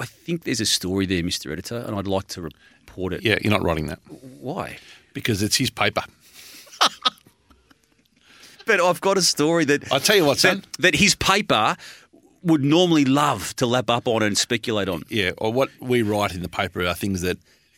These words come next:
Speaker 2: could be reasonably assumed to benefit him commercially or <laughs> content-wise. Let's rule both of those things out here, shall we?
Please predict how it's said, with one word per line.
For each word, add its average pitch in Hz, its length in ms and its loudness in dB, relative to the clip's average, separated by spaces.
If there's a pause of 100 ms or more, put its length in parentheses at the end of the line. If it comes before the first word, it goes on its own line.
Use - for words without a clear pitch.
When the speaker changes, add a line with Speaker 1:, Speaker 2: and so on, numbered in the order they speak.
Speaker 2:
could 104 140 -6
be 98 140 -2
reasonably 98 460 -2
assumed 92 340 -4
to 87 60 -10
benefit 95 400 -8
him 87 200 -12
commercially 92 560 -4
or 87 80 0
<laughs> 92 40 0
content-wise. 101 580 -4
Let's 120 180 -2
rule 107 200 -2
both 98 260 -2
of 95 60 -12
those 95 180 -2
things 92 180 -6
out 87 100 0
here, 87 120 -4
shall 101 180 -2
we? 139 80 -2